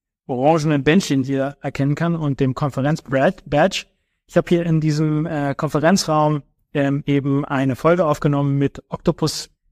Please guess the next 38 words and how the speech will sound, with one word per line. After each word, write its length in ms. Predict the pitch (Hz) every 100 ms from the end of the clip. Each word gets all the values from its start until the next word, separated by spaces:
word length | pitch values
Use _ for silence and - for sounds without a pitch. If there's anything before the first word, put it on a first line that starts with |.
| _ _ _ _ _
Energy, 680 | 151 143 135 135 175 220 208 _
mit, 480 | - 143 147 139 - _ _ -
äh, 540 | 139 131 131 127 123
Bastian 380 | 117 190 - 160
Gierol, 300 | 165 143 139
dem 220 | 135 135
C 160 | 123 170
E 140 | 156
O 160 | 151 151
und 160 | 143
Deutschlandchef 460 | 151 160 147 135 156
von 260 | - 135 - _
Octopus 400 | - 143 131 127
Energie. 340 | 139 123 143 208 - - - _
Und 320 | 143 147 143
jede 140 | 165
Menge 200 | 196 196
gelernt. 460 | 170 165 233 - -
Äh, 720 | 160 151 151 147 147 143 143 143
coole 200 | 208 190
Folge. 520 | 180 202 214 220 220 - _ _ _
Äh, 180 | 156 147
vor 180 | - 156
allem 300 | 156 165 165
ist, 480 | 165 156 - - -
äh, 240 | 156 147
Octopus 360 | 156 151 160 160
Energie 360 | 151 151 151
total 320 | 147 143 139
erfolgreiches, 880 | 147 - 156 - 143 139 143 123 -
ja, 140 | 147 127
jetzt 160 | 131
vielleicht 320 | - 143 131 -
gar 140 | 147
nicht 100 | 143
mehr 140 | 143
so 160 | 131 160
Start-up. 580 | - 139 139 170 185